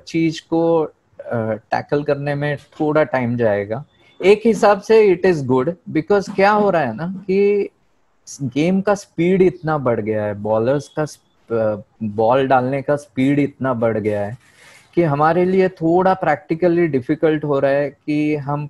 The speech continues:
popping crease पे नजर रखें और immediately हमारे नजर को ऊपर घुमाएं। और उसमें भी ये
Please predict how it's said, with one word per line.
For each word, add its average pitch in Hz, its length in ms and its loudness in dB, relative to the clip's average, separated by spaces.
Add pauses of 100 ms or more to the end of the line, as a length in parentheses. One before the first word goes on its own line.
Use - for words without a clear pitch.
popping 147 360 -2
crease 147 260 -2
पे 151 160 -4
नजर 143 320 0
रखें 147 380 -2 (520)
और 147 200 0 (120)
immediately 180 720 4
हमारे 151 360 0
नजर 135 320 0
को 139 140 -2
ऊपर 110 300 -4
घुमाएं। 98 420 -8 (720)
और 147 200 2 (140)
उसमें 165 400 0
भी 202 120 2
ये 180 500 0